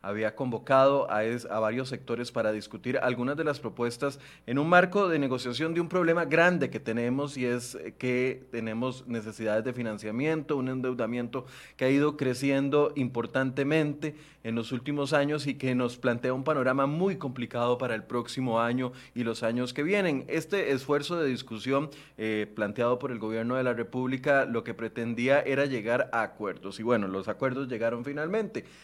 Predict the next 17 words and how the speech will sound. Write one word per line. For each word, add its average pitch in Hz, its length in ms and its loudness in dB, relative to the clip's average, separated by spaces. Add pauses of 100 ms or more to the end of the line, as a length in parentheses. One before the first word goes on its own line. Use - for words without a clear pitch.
(140)
El 107 160 -10
sábado 135 420 6
se 139 140 -8
concluyó 135 560 -2
este 135 300 -4
proceso 139 460 -4
de 151 120 0
diálogo 139 480 2 (320)
y 123 140 -8
se 127 120 -4
lograron 120 460 0 (240)
cincuenta 123 600 -2
y 120 80 -2
ocho 135 360 -2
acuerdos 123 560 0
por 110 160 -6
parte 113 440 0